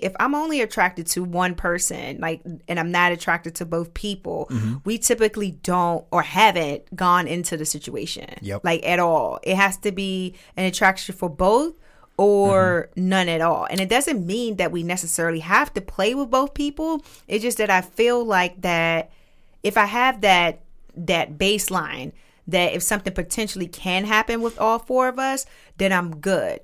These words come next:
Speaker 2: Right.
Speaker 1: I don't wanna go into a situation where I'm only attracted to one person and then I have to do the whole conversation of,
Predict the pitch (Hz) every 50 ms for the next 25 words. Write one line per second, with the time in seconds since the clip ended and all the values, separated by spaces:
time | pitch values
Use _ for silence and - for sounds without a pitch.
0 | - - - 120 110 101 - 190 214 240 262 254 240 233 233 226 220 214 208 190
1 | 202 196 196 196 196 190 - - 185 185 185 - - 170 - - 180 180 190 196
2 | 208 196 - 185 165 170 170 165 165 - - 180 208 226 240 220 196 190 190 -
3 | 190 185 185 185 180 170 - - 170 165 156 165 165 165 165 - 233 240 247 240
4 | - 196 170 - 160 165 170 170 170 170 180 180 175 170 - 180 156 - - 190
5 | 185 180 165 160 160 180 180 175 170 165 - 180 170 165 160 - - 202 202 202
6 | 190 - 170 165 165 165